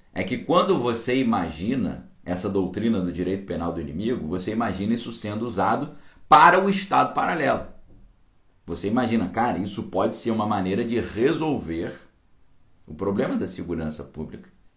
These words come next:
no Brasil principalmente. Pode dar base legal para que o Estado consiga acabar com esse Estado paralelo. Então isso soa muito, soa muito legal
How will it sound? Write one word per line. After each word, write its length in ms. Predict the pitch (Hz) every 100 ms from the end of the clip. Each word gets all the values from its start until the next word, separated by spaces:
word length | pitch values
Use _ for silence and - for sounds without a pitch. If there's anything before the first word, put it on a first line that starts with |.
| -
no 60 |
Brasil 420 | 73 87 78 80 78
principalmente. 720 | 73 76 76 76 - - - _ - _ _ - -
Pode 720 | 101 165 196 127 98 - -
dar 480 | 85 95 113 131 87
base 420 | 85 90 92 92
legal 720 | 104 131 - 90 92 - - - - -
para 240 | 95 92
que 120 | 92
o 40 | 120
Estado 520 | 117 - 92 92 104
consiga 680 | 131 123 - 117 139 - -
acabar 720 | 190 233 208 147 117 120 131
com 80 | 139
esse 180 | 139
Estado 440 | 135 - 87 80 -
paralelo. 480 | 87 240 226 98 - - - - - - - - - - -
Então 280 | 98 147 175
isso 220 | 185 175
soa 400 | - 165 202 156
muito, 720 | 117 151 - 123 101 80 - - - -
soa 400 | - 180 214 135
muito 300 | 120 123 113
legal 720 | 104 90 110 147 - -